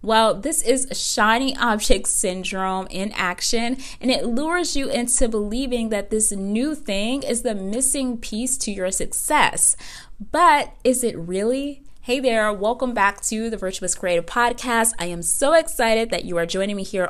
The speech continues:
on this episode where I'm chatting with you all about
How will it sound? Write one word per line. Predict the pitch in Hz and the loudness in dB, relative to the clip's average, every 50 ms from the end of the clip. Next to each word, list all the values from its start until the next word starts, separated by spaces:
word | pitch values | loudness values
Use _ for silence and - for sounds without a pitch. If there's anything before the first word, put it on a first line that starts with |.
| - | 2
on | - 220 247 262 269 269 - - | 4 6 6 6 6 4 2 -2
this | - 190 - 220 311 349 - - - | -6 -2 -2 0 0 2 0 0 4
episode | 208 269 269 - 269 262 - 247 240 226 226 220 220 226 247 247 - - - - - | 2 2 2 2 -4 -2 0 2 4 4 4 4 4 2 0 -4 -8 -8 -8 -6 -4
where | - 196 190 180 | -2 0 0 0
I'm | 180 185 | 0 -2
chatting | - 247 220 240 269 269 | 0 2 4 4 4 2
with | 285 277 - 240 | 0 -2 -2 -2
you | 233 226 | 0 0
all | 226 - - 190 202 214 | 0 2 2 4 6 6
about | 214 208 - 185 180 180 185 185 185 165 - - | 4 4 4 6 8 8 8 8 6 4 0 -4